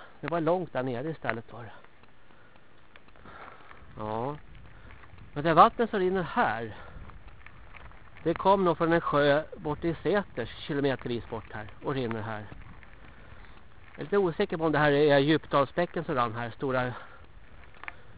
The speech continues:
djup, eh, vad heter det? Stora djup...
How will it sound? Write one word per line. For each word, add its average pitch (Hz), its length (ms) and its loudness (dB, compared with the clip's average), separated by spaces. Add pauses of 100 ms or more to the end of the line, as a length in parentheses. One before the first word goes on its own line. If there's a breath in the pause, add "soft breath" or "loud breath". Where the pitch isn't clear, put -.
djup, - 640 -2
eh, 123 340 2 (160)
vad 131 100 -6
heter 135 300 -8
det? 117 180 -2 (140)
Stora 131 220 -2
djup... 127 440 -4